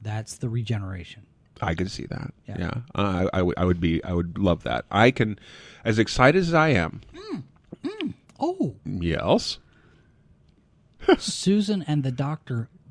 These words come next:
Speaker 1: both combine during the regeneration. And that's how you get a female Doctor.
Speaker 2: Blink, blink, blink, blink. Hey. <laughs>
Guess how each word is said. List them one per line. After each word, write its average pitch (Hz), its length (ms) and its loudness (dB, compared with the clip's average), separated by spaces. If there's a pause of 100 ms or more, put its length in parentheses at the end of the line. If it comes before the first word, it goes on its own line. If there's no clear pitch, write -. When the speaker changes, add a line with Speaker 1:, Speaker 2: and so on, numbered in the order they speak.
(320)
Speaker 1:
both 170 680 2 (1400)
combine 151 880 0
during 120 340 -2
the 107 100 -4
regeneration. 101 880 -8 (1600)
And 127 200 -4
that's 139 240 -4
how 127 140 -4
you 123 200 -4
get 113 220 -2
a 95 40 -8
female 123 360 -2
Doctor. 156 400 -8 (3000)
Speaker 2:
Blink, 101 220 -2
blink, 98 340 -4 (120)
blink, 98 240 2
blink. 98 260 0
Hey. 113 500 8 (360)
<laughs> - 40 -10